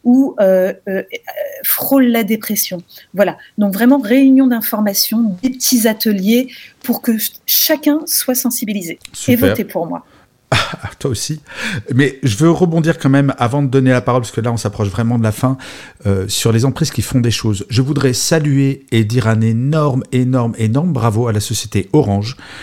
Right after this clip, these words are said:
Speaker 2: qui vient d'inventer le congé respiration. Le congé respiration, c'est quand vous êtes depuis dix ans dans l'entreprise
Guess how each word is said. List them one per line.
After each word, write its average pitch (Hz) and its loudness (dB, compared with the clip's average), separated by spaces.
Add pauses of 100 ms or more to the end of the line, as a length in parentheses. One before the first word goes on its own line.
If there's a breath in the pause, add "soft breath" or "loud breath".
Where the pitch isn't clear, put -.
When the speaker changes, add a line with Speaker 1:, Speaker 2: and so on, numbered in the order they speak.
(160 loud breath)
Speaker 2:
qui 123 0
vient 160 2
d'inventer 143 0
le 131 0
congé 135 0
respiration. 110 0 (100)
Le 113 -4
congé 151 0
respiration, 123 -2
c'est 104 -6
quand 123 -2
vous 117 -4
êtes 120 -2
depuis 95 -6
dix 135 -2
ans 147 -2
dans 127 -2
l'entreprise 107 -4